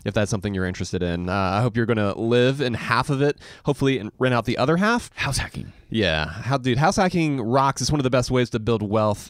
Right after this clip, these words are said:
Speaker 1: and, uh, for you to easily get into real estate. And an-, another perk, too, is living in that duplex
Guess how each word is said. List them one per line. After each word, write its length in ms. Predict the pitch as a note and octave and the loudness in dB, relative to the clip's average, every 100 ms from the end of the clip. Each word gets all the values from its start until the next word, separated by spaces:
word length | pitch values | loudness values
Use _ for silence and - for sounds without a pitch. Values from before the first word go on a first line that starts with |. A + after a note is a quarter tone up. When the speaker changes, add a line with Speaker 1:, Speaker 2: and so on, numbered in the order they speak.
| _ | _
Speaker 1:
and, 420 | E3+ B3+ E3 C3 A2+ | -2 0 0 -2 -2
uh, 280 | B2+ B2 | 2 2
for 100 | A#2 | 2
you 80 | B2+ | 0
to 60 | A2+ | 0
easily 280 | B2 A2+ A2 | -2 0 0
get 120 | A2 | 0
into 180 | G#2+ F#2+ | -2 0
real 180 | G2+ | 0
estate. 340 | A#2+ - D3+ - - - - | 0 0 -2 -2 -12 -18 0
And 180 | D#3 D3 | 4 4
an-, 140 | B2+ C#3 | 4 4
another 240 | D3 F3 | 4 4
perk, 200 | F3 B2+ | 2 0
too, 140 | E3 | 2
is 140 | A#3 C3 | 2 2
living 320 | D3 G3 E3 | 2 4 2
in 80 | D3 | 0
that 100 | B2 | 2
duplex 420 | D#3+ C3+ G#2 - | 2 2 0 -4